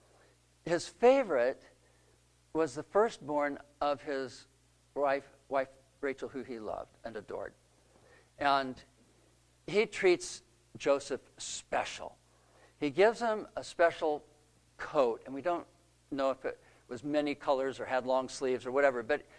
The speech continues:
it was a sign of his specialness. This is what royalty wore. Um, the, the children of King David wore this kind of coat. Not a, none of his other sons. The, you know, they're working class, but Joseph.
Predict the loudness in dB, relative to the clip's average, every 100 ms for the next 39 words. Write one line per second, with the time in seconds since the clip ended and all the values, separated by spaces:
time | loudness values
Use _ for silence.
0 | -20 _ 0 2 4 2 0 4 6 6
1 | 4 0 -2 -2 -4 -8 -10 -16 -16 2
2 | 6 6 4 -4 -4 -8 -8 -8 -6 -2
3 | -2 -2 -2 2 4 2 -2 -10 -12 -14
4 | -8 -6 -6 -8 -14 _ _ _ -20 -20
5 | -20 -20 _ -6 -2 -2 -4 -10 -6 -2
6 | -2 -2 -2 -2 0 -4 -8 -14 _ _
7 | -6 -4 -2 -2 -2 -2 -8 -12 -2 -2
8 | -2 -6 -8 -10 -10 -8 -6 -6 -10 _
9 | 0 2 2 0 -2 -8 -4 -2 -2 -2
10 | -2 -4 -8 -10 -10 -20 _ _ -8 -6
11 | -6 0 2 4 0 0 -8 -10 -10 -14
12 | -6 0 2 0 -6